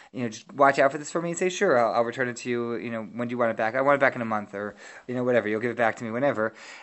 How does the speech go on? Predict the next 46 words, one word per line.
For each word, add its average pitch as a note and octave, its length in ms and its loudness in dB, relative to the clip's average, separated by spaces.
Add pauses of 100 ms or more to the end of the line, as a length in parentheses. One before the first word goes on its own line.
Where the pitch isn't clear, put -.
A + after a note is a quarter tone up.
And, C3 440 0
uh, B2+ 720 2
and A#2+ 280 0
you C3+ 40 -4
wanna D3+ 160 4
give D3 120 0
it A#2+ 100 -2
back C3+ 280 6
to C3 100 -6
them. G2 400 -6 (500)
If C4 400 2
the C3+ 580 -2
theft, F3+ 720 4
the A#2+ 120 -2
loan, C#3 800 2
the, G#2 540 -6 (200)
uh, A#2 180 -8
being B2 260 -4
asked B2+ 180 -2
to A#2+ 80 -8
watch B2 260 4
something A2 580 -6 (300)
was C#3 140 -4
all F3 240 4
done D3+ 320 4
in B2+ 220 -4
a B2 120 -2
normal C#3+ 380 0
inhabited A#2+ 460 -2
area, A2 440 -2 (200)
lo E3 100 4
yachzir F3+ 340 2
lo D3+ 120 2
b'midbar, A#2 440 -2
you A#2+ 80 -6
shouldn't G3+ 280 -4
return D3 320 -4
it C#3+ 80 -4
to C3 100 -10
them A2+ 240 0
in A2+ 220 -6
the A2 80 -6
desert, B2+ 420 4
in A2+ 160 -8
the A2 80 -6
wilderness. A#2 540 -4